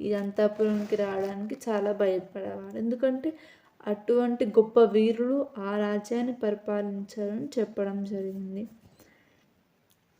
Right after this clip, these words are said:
తర్వాత దేవరకొండ దుర్గం వీరుల కథలు నేడు వినిపించడం లేదు.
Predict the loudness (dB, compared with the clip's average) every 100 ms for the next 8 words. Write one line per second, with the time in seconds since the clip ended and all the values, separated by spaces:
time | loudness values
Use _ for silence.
0 | _ _ -2 0 0 0 0 0 4 6
1 | 6 4 0 -2 0 0 2 0 0 -2
2 | -2 -2 -2 0 2 2 0 -2 -4 -2
3 | -2 -2 -2 -2 -2 -2 -6 -8 -8 -8
4 | -10 -8 -8 -6 -4 -6